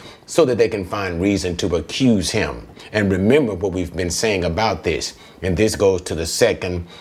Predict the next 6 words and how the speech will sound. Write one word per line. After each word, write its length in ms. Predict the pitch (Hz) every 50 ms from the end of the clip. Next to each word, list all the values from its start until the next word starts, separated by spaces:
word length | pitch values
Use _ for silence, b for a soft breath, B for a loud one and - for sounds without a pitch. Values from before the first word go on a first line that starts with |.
| B B B
thematic 800 | - - 110 104 98 104 110 113 104 101 101 - - - - _ -
point 500 | - 147 139 123 120 113 98 - B B B B B
of 260 | - 104 92 82 80
these 300 | 107 104 98 92 85 -
chapters, 600 | - - 139 131 131 113 90 - 90 85 85 -
is 540 | - 101 104 95 85 85 78 78 - -